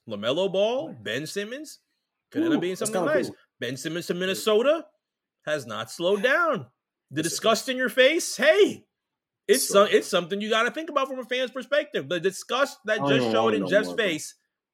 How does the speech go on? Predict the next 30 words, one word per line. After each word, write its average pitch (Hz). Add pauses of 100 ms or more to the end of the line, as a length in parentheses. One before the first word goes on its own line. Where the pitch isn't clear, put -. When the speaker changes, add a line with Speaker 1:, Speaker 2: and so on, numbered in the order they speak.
Speaker 1:
you 214
don't 330
even 349
want 359
him 240
anymore. 131 (120)
'Cause 330
it's -
ta-, 370 (180)
it's 339
taking 370
too 339
damn 339
long. 392 (880)
And 247
on 233
top 359
of 247
Speaker 2:
Hey, 190
Speaker 1:
that 185
Speaker 2:
man, 196
trade 147
it, 143
trade 147
us, 147
tell 151
the, 147
tell 143
the 143
Nets, 135